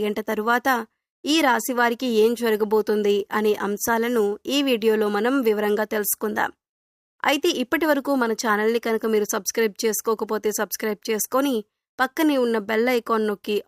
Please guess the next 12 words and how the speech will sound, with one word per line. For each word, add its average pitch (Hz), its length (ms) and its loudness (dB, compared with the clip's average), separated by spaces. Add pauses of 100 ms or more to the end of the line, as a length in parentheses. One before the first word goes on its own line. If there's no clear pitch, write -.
all 220 160 2
సెలెక్ట్ 220 400 -6
చేసుకుంటే 208 600 -4 (340)
మేము 285 220 2
ఇలాంటి 226 320 2
వీడియోస్ 208 420 -2
అప్‌లోడ్ 208 440 -4
చేయగానే 214 480 -2
ముందుగా 214 440 0
మీకు 208 260 -2
నోటిఫికేషన్ 220 800 -2
వస్తుంది. 208 580 -6